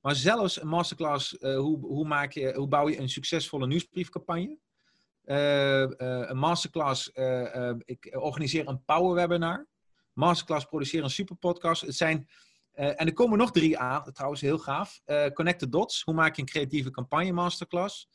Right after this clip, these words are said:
En ook jouw online training van idee naar omzet. Dus ik laat je ook zien hoe je gewoon een online trainingmodule maakt. Hè? Dat mensen achter een, een portal moeten inloggen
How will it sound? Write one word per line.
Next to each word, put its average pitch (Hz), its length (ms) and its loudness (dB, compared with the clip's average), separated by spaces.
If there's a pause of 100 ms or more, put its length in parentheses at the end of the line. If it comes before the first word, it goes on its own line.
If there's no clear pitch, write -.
(320)
En 160 220 -2
ook 175 360 4
jouw 160 320 2
online 156 380 0
training 143 480 0
van 127 140 -6
idee 139 280 0
naar 127 120 0
omzet. 131 320 -2
Dus 120 140 -4
ik 131 80 -6
laat 160 200 4
je 139 60 -4
ook 180 160 2
zien 185 320 0 (220)
hoe 180 200 4
je 233 120 0
gewoon 156 400 2
een 151 200 -12
online 147 540 2 (360)
trainingmodule 190 640 2
maakt. 110 320 -2
Hè? 180 100 -6
Dat 175 160 -2
mensen 151 300 -4
achter 170 360 -6
een, 143 200 -4
een 131 220 -8
portal 180 560 2
moeten 131 240 -6
inloggen 170 600 2